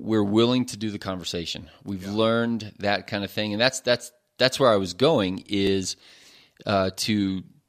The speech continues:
Speaker 1: to elevate you and to give you, I think, due praise is that you guys, uh, have learned the value of communication and, and you commit to it. E-, you could do
Speaker 2: Yeah.
Speaker 1: better. Everybody could do better. But compared to where you were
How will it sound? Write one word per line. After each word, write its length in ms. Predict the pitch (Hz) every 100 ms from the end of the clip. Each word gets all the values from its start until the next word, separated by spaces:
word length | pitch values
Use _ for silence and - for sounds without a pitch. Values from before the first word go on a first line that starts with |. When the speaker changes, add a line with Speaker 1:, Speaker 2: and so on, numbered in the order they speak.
| _
Speaker 1:
to 200 | - 107 -
elevate 400 | 131 123 107 104
you 340 | 101 127 165
and 160 | 107 90
to 180 | - 95
give 280 | 101 107
you, 360 | 104 135 139 113
I 100 | 104
think, 300 | - 104 95
due 180 | 110 101
praise 440 | - 131 139 107
is 140 | 98 92
that 360 | 98 87 98
you 280 | 110 131 131
guys, 720 | 110 104 101 98 92 90 - - - - - _ - -
uh, 380 | 92 90 85 - -
have 540 | - 104 113 107 92
learned 320 | 95 107 104 92
the 20 |
value 380 | 95 110 123 95
of 100 | -
communication 960 | 90 87 82 85 82 - 87 87 87 - - 92
and, 380 | 92 90 90 -
and 140 | 90
you 80 | 87
commit 460 | - 95 110 113 -
to 220 | 98 92
it. 260 | 87 87 _
E-, 180 | - 113
you 220 | 117 120 107
could 120 | 120
do 60 | 143
Speaker 2:
Yeah. 60 |
Speaker 1:
better. 260 | 135 107 107
Everybody 340 | 107 123 127
could 80 | 120
do 80 | 113
better. 240 | 107 107
But 280 | 101 104 98 - - _
compared 400 | - 113 135 151
to 80 | 156
where 100 | 147
you 140 | 160 156
were 340 | 110 107